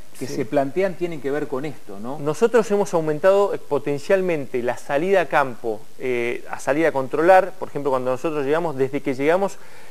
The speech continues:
Speaker 2: hemos crecido un trescientos por ciento en la inspección industrial en la provincia de Buenos Aires, pero obviamente no alcanza.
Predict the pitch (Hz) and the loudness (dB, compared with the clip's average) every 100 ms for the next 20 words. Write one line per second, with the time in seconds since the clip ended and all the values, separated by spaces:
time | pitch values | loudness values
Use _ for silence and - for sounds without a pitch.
0 | - - 151 170 156 139 180 165 143 - | -10 -4 0 0 0 -2 -2 0 -2 -2
1 | 196 190 147 143 - 175 135 117 120 120 | -2 -2 -2 -4 -2 -4 -2 -4 -4 -6
2 | - 139 - - 185 147 117 - 127 131 | -2 -4 -4 0 0 0 -4 -8 -6 -4
3 | 139 - 175 143 120 123 139 160 165 170 | -4 2 6 6 4 -2 0 0 0 0
4 | 165 170 - 170 175 170 - - - - | 0 -2 0 0 -2 -6 -10 -10 -10 -6
5 | 160 196 196 214 175 180 160 180 165 123 | 0 0 2 -2 -2 -2 -2 -2 -2 -2
6 | - 110 | -8 -10